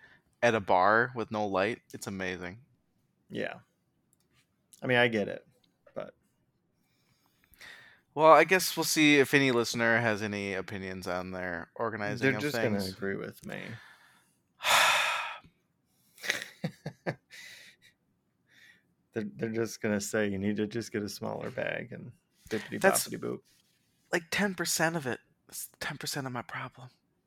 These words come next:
Speaker 2: Yeah. <laughs> I mean, you're gonna have to do what every other pinball guy does, which is, uh, like, Tupperware containers slash clear totes slash those little,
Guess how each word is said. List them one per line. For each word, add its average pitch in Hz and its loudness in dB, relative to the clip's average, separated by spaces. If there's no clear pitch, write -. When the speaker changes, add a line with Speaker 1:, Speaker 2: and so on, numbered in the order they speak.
Speaker 2:
Yeah. 127 2
<laughs> - -18
I 160 8
mean, 151 8
you're 151 6
gonna 170 10
have 165 8
to 165 0
do 151 4
what 135 4
every 139 6
other 131 4
pinball 127 2
guy 107 6
does, 104 2
which 117 -4
is, 101 -4
uh, 101 4
like, 104 0
Tupperware 143 2
containers 117 0
slash 104 0
clear 127 4
totes - 0
slash 104 0
those 107 -2
little, 110 0